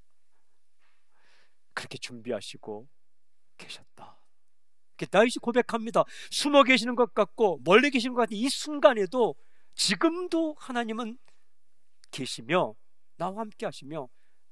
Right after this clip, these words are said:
아, 생각하니까 이미 이전부터 나와 함께 하셨습니다. 그러면서 중요한 노래를 부릅니다. 이어지는 십오 절부터 십팔 절까지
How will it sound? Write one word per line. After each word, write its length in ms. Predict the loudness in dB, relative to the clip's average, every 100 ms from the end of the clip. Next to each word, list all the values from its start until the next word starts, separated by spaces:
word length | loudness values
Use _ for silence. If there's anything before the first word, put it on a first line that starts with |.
| -20 -12
아, 240 | -12 -12 -12
생각하니까 840 | -10 -10 -12 -12 -14 -10 -10 -10 -14 -20 -20 -20 -18
이미 200 | -18 -16
이전부터 840 | -14 -12 -12 -14 -16 -20 -20 -20 -20 -20 -20 -20 -20 -20 -20 -20 -20 -20 -20 -20 -12
나와 340 | -10 -8 -12 -16 -20 -20 -20 -18
함께 680 | -16 -16 -18 -18 -16 -16 -20 -20 -20
하셨습니다. 720 | -18 -16 -16 -16 -18 -20 -20 -20 -12
그러면서 220 | -10 -10
중요한 400 | -12 -6 -2 -2
노래를 520 | 0 -2 -2 -2 -6 -12
부릅니다. 460 | -6 -6 -4 0 0 0 -16
이어지는 480 | 0 0 2 -4 -6
십오 340 | -6 -6 -4 0
절부터 680 | 0 0 -6 -16 -14 -10
십팔 400 | -8 -10 -4 -4 -4
절까지 520 | -6 -4 -6 -4